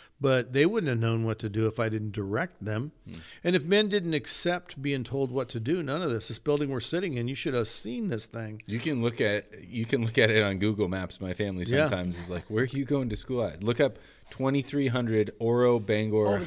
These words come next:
Speaker 2: Highway
Speaker 3: and it's the old one?
Speaker 2: on
Speaker 1: Oh,
Speaker 2: Google
Speaker 1: yeah,
Speaker 2: Maps,
Speaker 1: it's a,
Speaker 2: and
Speaker 1: it's
Speaker 2: it's
Speaker 1: the
Speaker 2: still
Speaker 1: disaster.
Speaker 2: the, the building without a ceiling.
Speaker 1: Yeah, without a roof.
Speaker 2: It's, uh, yeah, without, no roof and, uh, just a bunch of garbage
Speaker 1: To be fair,
Speaker 2: piled
Speaker 1: we
Speaker 2: up.
Speaker 1: took the roof off to keep the homeless from camping in here and fouling it.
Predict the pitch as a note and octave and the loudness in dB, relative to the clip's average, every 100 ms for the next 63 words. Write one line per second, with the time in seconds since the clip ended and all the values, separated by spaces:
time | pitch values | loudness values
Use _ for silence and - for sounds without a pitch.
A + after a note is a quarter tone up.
0 | - G2+ G2 F#2 - E2+ F2 F3+ F#3 G3 | -2 0 2 2 0 -2 0 0 0 -4
1 | G#3+ G#3 - - - G2 A2 C#3 D3+ C3 | -6 -10 -14 0 2 4 6 8 8 8
2 | A2 G2+ C#3 A#2+ A#2 G#2+ G#2+ B2 A#2+ C3 | 6 4 0 0 2 2 2 2 6 6
3 | C3+ A#2+ G#2 F#2+ A2+ F#2+ F#2+ A2 A2+ A2+ | 6 4 2 -6 -8 -2 2 2 2 0
4 | G#2+ G2 G2+ G2 F#2+ - A2 A2 A#2 B2 | 0 0 2 0 -2 0 0 0 -2 -6
5 | C#3+ C#3+ B2+ B2+ A#2 D3 - - A2 A2 | -4 0 2 2 4 4 2 0 -6 4
6 | G#2+ G2 G2+ A#2 A#2 A2+ A#2+ B2+ A#2+ C3 | 6 6 6 6 4 2 2 4 6 4
7 | A#2+ - - G#2+ G2+ G2 G2 F#2+ F#2 F2 | 2 -6 -6 -2 0 -2 -2 -4 -4 -6
8 | G2 - G2 G#2 G#2 F#2 G2+ G2 D#3+ - | -6 -6 -4 -4 -4 -2 2 6 6 6
9 | F#3 F3 D#3+ - F3 - C3+ C3 C#3+ C#3+ | 6 8 6 6 4 4 2 4 4 4
10 | C3 A#2+ - - B2+ - - - A#2+ A2 | -4 -4 -8 -4 -4 -6 -14 -4 -2 -2
11 | - - - - C#3+ C#3+ B2+ A2+ B2 A2+ | -8 -20 -8 0 2 2 0 0 -2 -2
12 | - C3 A#2+ A#2+ A#2 A2 A#2 G#2+ - A2+ | 0 0 0 -2 -2 -2 -2 -2 -2 0
13 | A2 G2+ G2 | 0 -4 -8